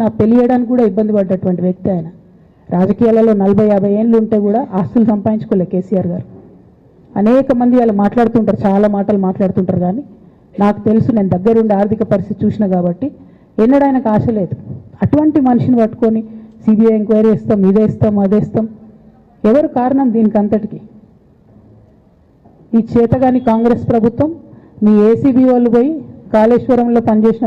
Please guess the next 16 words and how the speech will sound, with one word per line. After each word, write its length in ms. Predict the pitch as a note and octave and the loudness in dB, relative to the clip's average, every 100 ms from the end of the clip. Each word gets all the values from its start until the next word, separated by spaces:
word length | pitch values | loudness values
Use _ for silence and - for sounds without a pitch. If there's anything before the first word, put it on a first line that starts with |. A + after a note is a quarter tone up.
| G3+ | -2
ముగ్గురు 240 | G3+ A3+ | 0 0
ఇంజనీర్లను 460 | A3 A3+ A#3+ A#3+ A3 | 0 2 2 2 2
పట్టుకుంటే, 420 | G#3 - A3+ G3+ C4+ - - - - - - - | 0 -2 -4 -2 -4 -8 -20 -20 -20 -20 -4 -2
ఒక్కొక్క 260 | F#3+ C4 C4+ | 0 0 2
ఇంజనీర్ 320 | B3+ B3 B3+ A#3+ | 2 4 4 2
దగ్గర 200 | A#3+ A#3+ A3 | 2 2 2
వందల 240 | G#3 A3 A#3+ | 2 2 2
కోట్ల 280 | A#3+ A3+ G#3+ G#3 | 0 0 0 0
ఆస్తులు 240 | - A3+ | 0 0
వెళ్తే, 220 | G#3+ G3 D#4+ - - - - - _ _ _ _ _ _ _ - - - G#3+ | 0 0 -4 -4 -20 -20 -20 -20 _ _ _ _ _ _ _ -20 -20 -2 0
మీకు 160 | A3+ A3 | 2 0
ఎందుకు 200 | A#3 C4+ | 0 -2
ఎంక్వైరీ 300 | B3 B3+ C4 B3+ | -2 0 2 2
చేసే 180 | B3 B3 | 0 -2
దమ్ము 180 | A3 A3+ | -2 0
లేదు? 120 | A#3+ | 0